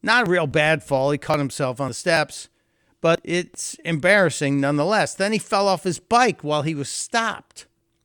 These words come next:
How many other times has he fallen that we have not heard about?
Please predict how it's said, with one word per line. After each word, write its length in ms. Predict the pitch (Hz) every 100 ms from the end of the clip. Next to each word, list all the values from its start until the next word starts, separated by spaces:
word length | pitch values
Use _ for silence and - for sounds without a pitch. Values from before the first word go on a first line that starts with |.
| _ _ _ _ _ _ _ _ _ _ _
How 200 | - 214
many 260 | 254 262 220
other 280 | 175 175 170
times 420 | - 156 147 135
has 280 | 135 123 -
he 120 | 143
fallen 600 | - 190 196 165 123 120
that 120 | 135
we 160 | 135 147
have 140 | 135
not 220 | 143 143
heard 220 | 160 185
about? 280 | 156 107 -